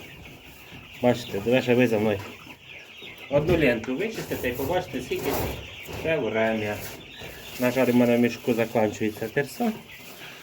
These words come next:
бо її було небагато. Але я вам щас покажу. От куди нам хватило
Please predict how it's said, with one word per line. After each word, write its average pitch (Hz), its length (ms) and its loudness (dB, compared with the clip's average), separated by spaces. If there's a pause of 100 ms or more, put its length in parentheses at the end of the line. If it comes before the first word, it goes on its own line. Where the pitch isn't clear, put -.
(260)
бо 127 120 4
її 120 180 6
було 113 240 2
небагато. 107 680 0 (1700)
Але 143 200 2
я 147 100 6
вам 131 120 4
щас 131 180 -6 (100)
покажу. 101 540 0 (3500)
От 135 220 -2
куди 165 280 -6
нам 156 200 -4
хватило 180 580 4